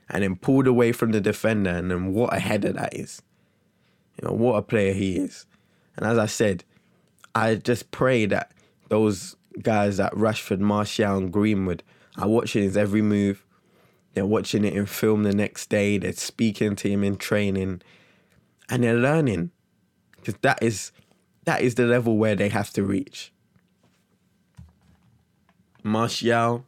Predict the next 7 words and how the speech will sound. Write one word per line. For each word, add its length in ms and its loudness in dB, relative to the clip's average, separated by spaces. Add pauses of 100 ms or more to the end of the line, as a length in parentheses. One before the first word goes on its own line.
(120)
is 200 -2
speaking 400 -2
about 180 0
the 60 -2
subs 320 -2
now, 280 -2 (680)
eight, 340 0